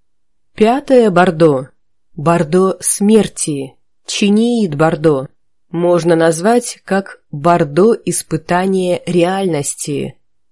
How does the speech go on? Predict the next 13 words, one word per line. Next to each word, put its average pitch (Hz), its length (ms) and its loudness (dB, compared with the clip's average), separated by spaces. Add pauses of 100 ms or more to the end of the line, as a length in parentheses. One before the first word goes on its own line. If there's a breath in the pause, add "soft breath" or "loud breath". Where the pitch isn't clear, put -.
бордо 175 460 4
скитания, 180 1080 -2 (220)
в - 140 -20
котором 262 520 2 (100)
душа 196 680 0
умершего 165 840 0 (340)
переходит 247 720 2 (120)
в - 80 -12
следующую 165 960 2
стадию 190 760 0
своего 170 640 0
обучения, 170 1080 -2 (220)
старения, 165 1080 0